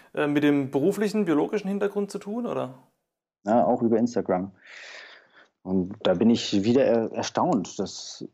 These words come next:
Speaker 2: ich bin ja eigentlich verglichen mit anderen super klein auf Instagram. Und ja, dass trotzdem Leute auf mich aufse-, aufmerksam werden, also grad größere Verlage, das ist schon spannend.
Speaker 1: Ja,
Speaker 2: Das ist eine
Speaker 1: spricht
Speaker 2: spannende Entwicklung. Und
Speaker 1: spricht für Qualität, ne?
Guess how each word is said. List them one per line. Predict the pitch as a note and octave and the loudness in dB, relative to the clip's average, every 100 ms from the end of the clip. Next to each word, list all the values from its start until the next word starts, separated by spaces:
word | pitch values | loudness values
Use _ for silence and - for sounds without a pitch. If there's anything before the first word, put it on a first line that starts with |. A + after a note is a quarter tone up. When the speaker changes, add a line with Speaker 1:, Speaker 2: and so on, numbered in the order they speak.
| _ | _
Speaker 2:
ich | G2+ G2 | -18 -6
bin | - C3 | 2 4
ja | A#2 | 4
eigentlich | G2 B2 B2 A#2 - - A#2+ | 4 2 2 2 0 -4 0
verglichen | A#2 B2+ B2+ A2+ | 2 0 2 0
mit | - | 2
anderen | A#2 A#2+ A2+ A2+ E2+ - _ | 4 4 4 0 -4 -12 _
super | - A2 A2+ | -10 -2 -2
klein | - A#2 A#2 | 0 0 0
auf | G2 G2+ | -2 -2
Instagram. | G2 G2 G2 G#2+ B2+ - _ _ _ _ _ _ - - | -2 0 2 2 0 -6 _ _ _ _ _ _ -10 -4
Und | G2 G2 F#2+ F#2 F2 - - - _ - | 0 2 2 2 0 -6 -16 -20 _ -2
ja, | G2+ A2 E2 | 0 0 0
dass | G2+ F#2+ - | -4 -4 -6
trotzdem | - A#2 - A#2 | -8 -8 0 2
Leute | G#2 A#2 A2 | 4 2 2
auf | G#2+ | 0
mich | G2+ | 2
aufse-, | A2+ - C3+ - | 2 2 -4 -2
aufmerksam | A#2+ B2 D3 - F#2 | -6 -2 -2 0 -2
werden, | F2+ F#2+ A2 | -2 0 0
also | G#2+ - | -4 -6
grad | - G2+ G#2 - | -2 -2 -2 -6
größere | - A2+ A2+ | -2 0 0
Verlage, | G2+ F#2+ G2+ A2 G#2 A#2+ - - - - - - - - _ | 0 0 2 0 -2 -4 -6 -20 -18 -16 -16 -16 -18 -20 _
das | - A#2 | -6 -2
ist | C#3 | 0
schon | F#3+ | -2
spannend. | - - - - - _ _ _ | 0 -2 -2 -10 -20 _ _ _
Speaker 1:
Ja, | F3+ | -6
Speaker 2:
Das | A3 A2+ | -4 -4
ist | A#2+ | -4
eine | B2 | -2
Speaker 1:
spricht | C3 | 0
Speaker 2:
spannende | A#2 A#2 | 2 2
Entwicklung. | A2 B2 - D#3 D#3+ F3 _ _ _ | 2 -2 -4 -2 -2 -6 _ _ _
Und | - A#2 - _ | -12 -12 -14 _
Speaker 1:
spricht | - D3 C#3 | -10 -8 -4
für | D#3 | -2
Qualität, | D#3 F3 G3 A#3 E3 | 0 0 0 -2 -2
ne? | E3 | -8